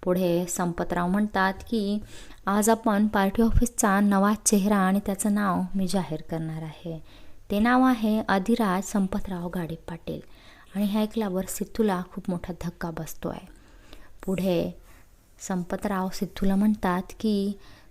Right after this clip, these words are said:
"सिद्धू, तुला आजपासनं या पार्टी ऑफिसमध्ये यायची काहीही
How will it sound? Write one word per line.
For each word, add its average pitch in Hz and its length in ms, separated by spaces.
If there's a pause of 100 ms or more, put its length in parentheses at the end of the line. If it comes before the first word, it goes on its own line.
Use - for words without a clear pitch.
"सिद्धू, 214 640
तुला 202 560
आजपासनं 202 760
या 190 160
पार्टी 185 340
ऑफिसमध्ये 196 960
यायची 190 380
काहीही 202 800